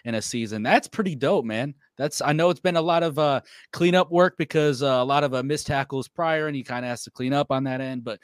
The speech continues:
he's still a tackle machine. Like, there was one play where I saw him just meet Zamir White at the line of scrimmage, just truck his ass to the ground. Like, that, that was pretty cool. I've, I've definitely, uh, been hard on him,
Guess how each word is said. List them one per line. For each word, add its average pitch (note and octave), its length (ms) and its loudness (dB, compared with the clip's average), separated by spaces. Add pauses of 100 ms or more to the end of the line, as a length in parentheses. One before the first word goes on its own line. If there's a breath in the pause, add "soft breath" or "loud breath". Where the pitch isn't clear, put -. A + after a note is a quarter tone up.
(260 loud breath)
he's G3+ 180 -2
still A3+ 180 6
a E3 60 6
tackle D#3 360 2
machine. B2+ 320 -4
Like, G#2 160 -8
there D#3+ 120 -2
was C3 120 -4
one C#3 200 -2
play C3 180 -6
where A2+ 160 -2
I A#2+ 80 0
saw C3 220 -4
him B2 180 -6
just A2 220 -8 (300 soft breath)
meet D3 180 -6
Zamir C3 420 0
White B2 180 6
at C3 120 0
the A#2+ 60 -4
line B2 180 0
of A#2+ 60 -6
scrimmage, C#3 360 -2
just A2+ 180 -10 (120)
truck - 380 0
his A#2 140 -4
ass G#2 260 -2
to C3 80 -10
the A2 80 -8
ground. G2 340 -6
Like, F#2+ 200 -14 (280 soft breath)
that, D#3 260 6
that D3+ 160 6
was E3 140 4
pretty D3+ 220 -2
cool. G#2 340 -8 (280)
I've, C#3+ 320 6
I've C3+ 180 -2
definitely, D#3+ 420 4
uh, C#3 160 4
been C3+ 180 -4
hard C3+ 300 0
on C3+ 140 -2
him, C3+ 320 -6